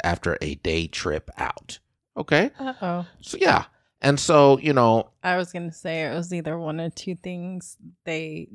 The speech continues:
Speaker 2: dyed the kid's hair and gave him,
Speaker 1: No,
Speaker 2: uh,
Speaker 1: no.
Speaker 2: contact lenses, or the warm handoff did not go off warmly.
Speaker 1: You know, I didn't know that babies got contact lenses, but moving
Speaker 2: <laughs>
Speaker 1: on.
Speaker 2: They
Speaker 1: Um,
Speaker 2: don't,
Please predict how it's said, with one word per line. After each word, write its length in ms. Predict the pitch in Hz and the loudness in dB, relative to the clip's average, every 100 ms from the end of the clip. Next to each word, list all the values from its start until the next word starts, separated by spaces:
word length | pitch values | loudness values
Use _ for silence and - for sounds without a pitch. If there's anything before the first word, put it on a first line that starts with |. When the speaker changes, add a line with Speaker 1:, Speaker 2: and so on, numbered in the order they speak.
| 160 | -4
Speaker 2:
dyed 380 | 156 165 165 | 0 0 -2
the 60 | 175 | -6
kid's 320 | - 170 160 | -4 -4 -4
hair 320 | 151 165 160 | -4 -2 -2
and 200 | 165 160 | -4 -6
gave 280 | 156 156 160 | -6 -4 -4
him, 380 | 160 165 160 156 | -6 -8 -8 0
Speaker 1:
No, 140 | 147 98 | 4 4
Speaker 2:
uh, 220 | 78 160 | 4 0
Speaker 1:
no. 40 | - | -6
Speaker 2:
contact 580 | - - - 196 196 - | 0 6 6 6 4 2
lenses, 440 | 208 196 190 180 - | 0 0 0 -2 -2
or 300 | 180 165 165 | 0 0 0
the 400 | 160 147 143 - | 0 -2 -2 -4
warm 400 | 165 160 160 170 | -6 -2 0 0
handoff 560 | 170 170 165 156 156 160 - | 0 -2 -2 -2 -4 -6 -4
did 220 | 160 156 | -4 -4
not 440 | 170 165 165 180 | -2 -2 -2 -2
go 160 | 175 170 | 0 0
off 280 | 151 147 - | 0 -2 -4
warmly. 560 | 160 165 160 160 180 - - | -2 -2 -4 -10 -10 -12 -2
Speaker 1:
You 120 | 107 | 4
know, 120 | 98 - | 4 4
I 100 | 90 | 4
didn't 240 | 90 78 | 4 2
know 140 | 78 | 0
that 180 | 71 73 | 0 0
babies 320 | 69 69 73 | 0 -2 -4
got 220 | - 76 - | -6 -6 -6
contact 480 | - 71 - 69 | -8 -8 -6 -4
lenses, 360 | 76 76 - 71 | -2 -2 -2 2
but 200 | 95 113 | 6 8
moving 260 | 170 123 90 | 10 10 8
Speaker 2:
<laughs> 120 | 73 | 6
Speaker 1:
on. 120 | 78 | 6
Speaker 2:
They 140 | 247 247 | 8 8
Speaker 1:
Um, 140 | 240 | 8
Speaker 2:
don't, 480 | 247 254 185 156 | 8 8 6 2